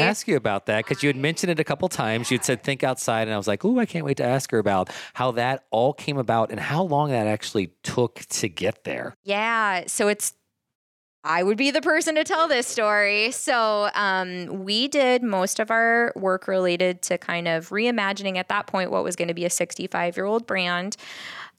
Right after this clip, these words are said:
Speaker 2: um, in about a nine-month time frame. And most of the time, work like that could take two to three years. So we, we did it fairly fast.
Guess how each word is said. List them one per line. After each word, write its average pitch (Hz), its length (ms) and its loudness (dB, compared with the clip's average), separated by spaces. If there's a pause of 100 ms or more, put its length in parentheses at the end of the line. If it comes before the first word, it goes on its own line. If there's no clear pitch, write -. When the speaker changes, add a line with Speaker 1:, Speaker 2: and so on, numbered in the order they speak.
Speaker 2:
um, 175 640 -2 (120)
in 226 340 0
about 202 460 0
a 285 80 -2
nine-month 185 560 -2
time 165 260 -6
frame. - 380 -8 (120)
And 185 500 0
most 202 320 2
of - 40 -10
the 285 80 2
time, 262 240 0
work 190 260 0
like 202 200 0
that 170 320 -2
could 180 160 -2
take 165 240 -2
two - 160 -4
to 190 80 2
three 165 220 -2
years. 135 340 -2
So 170 160 0
we, 202 340 -2
we 208 160 -6
did 208 160 0
it 208 80 -2
fairly 165 300 -2
fast. - 420 -4